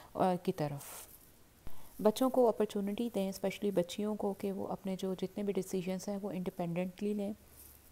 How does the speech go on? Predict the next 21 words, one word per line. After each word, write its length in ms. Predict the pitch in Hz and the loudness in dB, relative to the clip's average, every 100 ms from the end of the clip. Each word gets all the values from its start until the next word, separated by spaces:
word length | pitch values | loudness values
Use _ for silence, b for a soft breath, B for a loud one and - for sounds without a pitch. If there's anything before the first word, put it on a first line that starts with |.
| - - | -2 4
ये 120 | 240 | 6
decision 400 | 262 254 254 262 | 6 4 4 4
किसी 260 | 254 254 262 | 4 4 4
भी 80 | 247 | 4
किस्म 320 | 214 - 202 | 2 2 0
का 120 | 190 | 4
हो 120 | 185 | 2
सकता 280 | 180 185 202 | 2 -2 0
है, 60 | 196 | 2
this 160 | 196 | 0
could, 260 | - 196 - | 0 0 2
uh, 240 | 190 185 | 2 2
could 340 | 180 - 196 185 | 0 0 0 0
be 120 | 185 | 2
their 280 | 185 180 - | 2 2 0
cloth, 440 | 185 175 185 190 190 B B B 208 | 2 4 4 4 0 B B B 0
extra 280 | - 220 214 | 4 4 4
curricular 440 | 202 202 196 190 | 4 4 2 0
activities 680 | - - 214 202 202 196 - | -2 2 2 2 2 0 2
or 200 | - - | 2 4
even 240 | 214 208 | 4 2